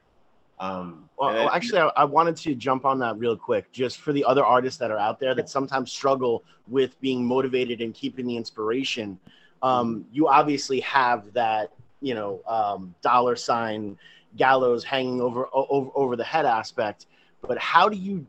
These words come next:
Speaker 2: maintain your creativity in that type of stressful moment? Like, "Oh my goodness,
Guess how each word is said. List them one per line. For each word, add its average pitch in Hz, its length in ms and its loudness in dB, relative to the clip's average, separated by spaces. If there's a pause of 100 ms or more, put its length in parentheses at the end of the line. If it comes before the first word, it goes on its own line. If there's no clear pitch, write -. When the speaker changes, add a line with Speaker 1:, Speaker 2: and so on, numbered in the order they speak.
Speaker 2:
maintain 143 880 0
your 123 180 -2
creativity 117 760 -6
in 110 220 -10
that 107 200 -8
type 117 340 -4
of 90 120 -20
stressful 101 600 -6 (640)
moment? 110 420 -2 (100)
Like, 110 340 -8
"Oh 147 140 4
my 143 100 6
goodness, 131 440 2